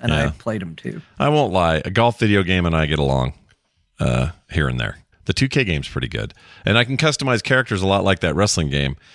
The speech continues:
Speaker 2: Maybe that's what we do. We get all the two K games with all the character customization. You make wrestlers. I make golfers. Bo makes weird avatars and V R chat. We're gonna corner the market on stupid internet shit.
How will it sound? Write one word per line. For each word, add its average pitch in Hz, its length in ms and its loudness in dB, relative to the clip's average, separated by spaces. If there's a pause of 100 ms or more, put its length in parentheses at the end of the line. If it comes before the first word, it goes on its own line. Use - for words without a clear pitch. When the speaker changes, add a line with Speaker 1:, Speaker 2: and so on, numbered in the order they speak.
(160)
Speaker 2:
Maybe 104 460 2 (320)
that's 104 260 2
what 98 80 -2
we 90 100 0
do. 90 240 2 (640)
We 92 120 0
get 104 180 2
all 110 160 4
the 117 80 -2
two 131 160 0
K 123 180 0
games 110 260 2
with 107 80 4
all 104 60 4
the 95 80 -2
character 110 340 0
customization. 78 720 -4 (640)
You 90 140 2
make 101 200 2
wrestlers. 95 560 -2 (160)
I 82 80 2
make 90 200 2
golfers. 78 600 -2 (300)
Bo 90 140 2
makes 87 320 0
weird 85 280 2
avatars 82 480 0
and 82 120 0
V 78 120 0
R 69 120 0
chat. - 340 -4 (720)
We're 107 80 2
gonna 104 140 2
corner 127 320 2
the 110 80 0
market 98 320 2
on 80 140 0
stupid 87 340 0
internet 71 340 0
shit. - 240 -4